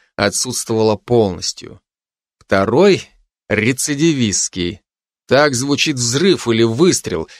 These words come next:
и это как-то могло быть связано с его прошлым, в котором он предпочитал разговорам использование оружия,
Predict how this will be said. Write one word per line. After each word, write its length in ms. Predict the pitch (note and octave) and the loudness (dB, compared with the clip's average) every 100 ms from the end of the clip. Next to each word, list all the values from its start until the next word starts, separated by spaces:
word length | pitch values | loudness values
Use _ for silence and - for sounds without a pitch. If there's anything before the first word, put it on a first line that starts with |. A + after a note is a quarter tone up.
| _ | _
и 140 | - A2+ | -2 2
это 260 | B2 B2+ | 2 0
как-то 300 | A#2+ B2 - | 0 0 2
могло 280 | A#2+ A#2+ B2+ | 0 2 0
быть 140 | B2+ A#2+ | 0 0
связано 380 | B2 A#2+ B2+ | 0 2 2
с 100 | A#2 | 0
его 180 | B2+ C3+ | 0 -2
прошлым, 540 | B2 E3 F3 A#2+ F#2+ E2+ | 0 2 4 2 -4 -10
в 80 | |
котором 360 | - F#2+ G2+ G#2 | -4 -2 0 2
он 140 | C3+ | 0
предпочитал 800 | - C#3+ C#3 - B2 B2+ C#3 C3 | 0 -2 -2 0 -2 0 2 4
разговорам 640 | B2 A2+ B2 B2+ E3+ C#3+ A2+ _ _ - | 2 2 2 4 4 2 0 _ _ -4
использование 680 | G#2+ - A#2+ A#2 A#2 A#2+ A2 | -4 0 2 4 2 2 0
оружия, 800 | B2+ B2+ C3 G2 E2 A#1+ G#1+ | -2 0 0 -2 -6 -14 -16